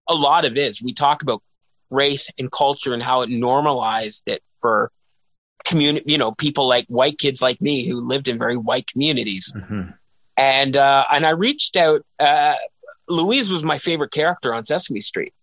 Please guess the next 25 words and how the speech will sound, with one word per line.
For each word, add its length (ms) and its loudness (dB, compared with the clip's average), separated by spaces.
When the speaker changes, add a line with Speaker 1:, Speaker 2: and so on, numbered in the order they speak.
Speaker 1:
Like, 220 0
he 240 0
Speaker 2:
Oh, 40 2
Speaker 1:
was, 220 0
Speaker 2:
really? 160 -8
Speaker 1:
yeah, 320 2
I, 200 4
I 240 6
Speaker 2:
Mm-hmm. 80 2
Speaker 1:
love 220 4
Louise. 440 4
I 100 4
don't 200 2
know 160 2
why, 360 0
Speaker 2:
Mm-hmm. 340 -4
Speaker 1:
but 180 2
Louise 400 0
was 140 0
my 140 0
favorite. 360 -2
So 80 0
I, 260 2
I 160 2
was, 220 -2